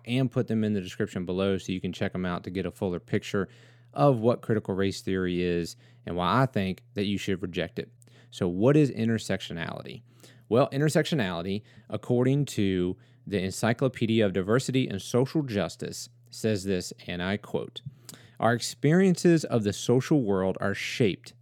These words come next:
by our ethnicity, race, social class, gender identity, sexual orientation, and numerous other facets of so-, social stratification." So, right off the bat, what they're saying is, look, the way we view the world,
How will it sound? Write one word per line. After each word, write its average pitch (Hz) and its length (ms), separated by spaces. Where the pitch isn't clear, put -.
by 104 240
our 92 180
ethnicity, 139 680
race, 123 480
social 135 460
class, 87 380
gender 139 360
identity, 92 540
sexual 135 460
orientation, 104 720
and 95 300
numerous 139 500
other 110 260
facets 92 600
of 92 120
so-, 104 400
social 113 480
stratification." 92 1000
So, 120 300
right 123 160
off 160 100
the 170 80
bat, 104 320
what 110 140
they're 120 120
saying 104 320
is, 95 200
look, - 280
the 101 120
way 107 320
we 151 200
view 127 280
the 120 100
world, 113 580